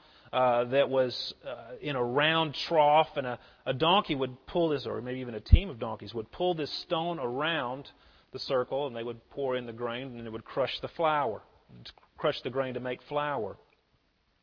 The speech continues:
So obviously the stone is extremely heavy. Jesus says that causing someone to sin is so bad that you would be better off having this large stone tied to your neck and thrown into the sea. In other words,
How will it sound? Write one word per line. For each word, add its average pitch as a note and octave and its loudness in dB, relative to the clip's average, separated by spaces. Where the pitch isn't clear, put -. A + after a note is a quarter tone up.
So C3 -4
obviously A#2+ 0
the G#2+ -8
stone A#2+ -12
is G#2 -14
extremely B2 -10
heavy. A2+ -8
Jesus E3 4
says G#2 -4
that C3+ -2
causing G3 2
someone G3 -6
to D3+ -4
sin D3+ -4
is B2 -4
so G3 2
bad A2+ 2
that C#3 -4
you D3 -4
would C#3+ -4
be C3+ -2
better C3+ 2
off B2 0
having B2+ -6
this A#2+ -8
large C#3+ 2
stone C3+ -6
tied B2+ -6
to B2 -10
your A#2+ -6
neck A#2 -8
and G#2+ -10
thrown B2+ -8
into A#2 -12
the G#2+ -14
sea. G#2+ -10
In G2+ -8
other D#3 0
words, F#2 -10